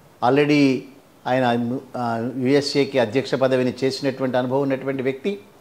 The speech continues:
ఆయన చరిత్ర ముగిసింది అని చెప్పి ఆయన ప్రత్యర్థులు ప్రజలందరికీ కూడా క్యాన్వాస్ చేస్తున్నటువంటి సందర్భంలో కమలా హ్యారిస్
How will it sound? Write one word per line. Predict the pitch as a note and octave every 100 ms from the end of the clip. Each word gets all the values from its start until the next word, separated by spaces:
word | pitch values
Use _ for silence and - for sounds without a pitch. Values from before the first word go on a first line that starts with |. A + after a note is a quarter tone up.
| _ _ _ _ -
ఆయన | C#3 C#3
చరిత్ర | C#3 E3+ G#3 A3
ముగిసింది | F3+ E3+ G3 G#3+ G3+ F#3+ F#3
అని | E3+ D#3
చెప్పి | D#3 - D#3
ఆయన | C#3 C3+
ప్రత్యర్థులు | C#3 C3+ E3+ D#3+ D3 C#3+ C3 - - - _ -
ప్రజలందరికీ | C3+ E3 D#3+ D#3 D3+ D#3
కూడా | C#3+ C#3
క్యాన్వాస్ | C3+ B2+ C3+ C#3+ C#3 -
చేస్తున్నటువంటి | B2+ - B2+ B2 A2+
సందర్భంలో | A#2 A2+ B2 B2 B2+ E3+ G#3+ - - - - - -
కమలా | C#3+ F3 F#3+ G3
హ్యారిస్ | D3+ E3 E3 E3